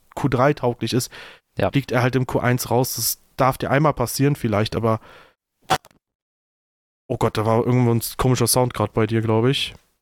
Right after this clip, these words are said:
Speaker 1: Aber eigentlich nicht
Speaker 2: Ja,
Speaker 1: im
Speaker 2: ich hab
Speaker 1: Regelfall.
Speaker 2: gehustet <laughs>
Speaker 1: Alter,
Speaker 2: und hab
Speaker 1: okay.
Speaker 2: versucht, dabei mein Mikrofon schnell auszuschalten.
Speaker 1: <laughs> Das klang ein bisschen wie ein Roboter.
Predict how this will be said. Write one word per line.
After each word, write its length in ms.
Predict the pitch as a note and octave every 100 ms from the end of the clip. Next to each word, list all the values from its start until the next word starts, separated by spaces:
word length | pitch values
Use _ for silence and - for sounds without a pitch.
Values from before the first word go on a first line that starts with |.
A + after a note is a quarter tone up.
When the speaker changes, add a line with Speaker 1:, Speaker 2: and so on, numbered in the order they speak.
| _ _ _ _ _
Speaker 1:
Aber 220 | B2 A#2+
eigentlich 300 | A#2+ B2+ B2+
nicht 120 | C3 A#2+
Speaker 2:
Ja, 60 |
Speaker 1:
im 60 | B2+
Speaker 2:
ich 220 | B2+ C3
hab 80 | A#2+ -
Speaker 1:
Regelfall. 160 | A2+
Speaker 2:
gehustet 500 | A2 C3 - A2 - - - C#2+ - -
<laughs> 440 | - - - -
Speaker 1:
Alter, 160 | - D3
Speaker 2:
und 80 | C#3+
hab 60 | A#2+
Speaker 1:
okay. 140 | -
Speaker 2:
versucht, 400 | B2 A#2 C3 -
dabei 300 | A#2+ A2 A2+
mein 260 | G#2 G#2 G#2+
Mikrofon 480 | G#2 A#2 A#2 - G#2
schnell 220 | - G2
auszuschalten. 640 | F2+ G#2 - - F#2+ - - _ _ _ -
Speaker 1:
<laughs> 80 | - - - - - -
Das 220 | E3 -
klang 380 | - E3 F#3+ F3
ein 80 |
bisschen 320 | E3 G3+ F3+ E3
wie 60 |
ein 60 | D3+
Roboter. 520 | C#3+ E3 C#3+ A#2 G#2